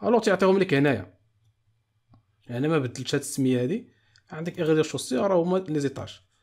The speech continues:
مثلًا الا بغيتي تخدم في، في هذا، في غيدو شوسي، كتكليكي عليه دو فوا،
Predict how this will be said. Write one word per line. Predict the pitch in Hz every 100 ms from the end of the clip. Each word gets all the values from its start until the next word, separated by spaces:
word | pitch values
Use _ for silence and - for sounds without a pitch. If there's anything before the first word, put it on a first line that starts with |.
| _ _ _ _
مثلًا | 170 160 220
الا | 233
بغيتي | 214 214
تخدم | - 170 185
في، | 175 156
في | 151
هذا، | 175 202 339 294 - _
في | -
غيدو | 156 170
شوسي، | 185 220
كتكليكي | 262 - 240 226
عليه | 208
دو | 180
فوا، | 185 220